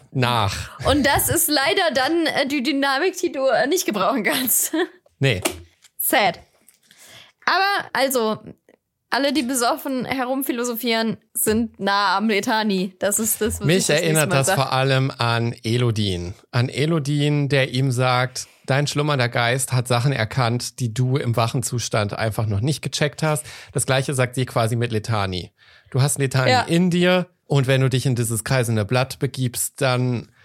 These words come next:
Speaker 1: kannst du daraus schöpfen, weil, obwohl du es im, im Normalzustand nicht kannst und das ist eigentlich eine gute Fähigkeit. Und sie, sie räumt auch ein, muss man ja auch sagen,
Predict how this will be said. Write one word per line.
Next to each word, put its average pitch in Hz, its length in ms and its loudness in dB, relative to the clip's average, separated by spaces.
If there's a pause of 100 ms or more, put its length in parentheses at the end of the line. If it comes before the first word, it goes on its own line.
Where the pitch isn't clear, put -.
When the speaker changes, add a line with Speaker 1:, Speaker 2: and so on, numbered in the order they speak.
(240)
Speaker 1:
kannst - 440 -2
du 135 40 -8
daraus 120 440 0
schöpfen, 139 680 -2 (120)
weil, 131 420 0
obwohl 143 440 0
du 135 80 2
es 127 100 -2
im, 123 260 -2 (360)
im 123 240 0
Normalzustand 123 1000 0
nicht 113 260 -2
kannst 110 340 -2
und 110 120 -2
das 110 160 0
ist 117 120 -6
eigentlich 113 320 -4
eine 110 80 0
gute 123 240 -2
Fähigkeit. - 680 -6 (360)
Und 143 160 0
sie, 139 160 -2 (280)
sie 123 160 0
räumt 139 360 0
auch 156 220 0
ein, 180 520 0 (680)
muss 135 120 -6
man 127 120 2
ja 95 60 0
auch 151 100 0
sagen, 165 420 0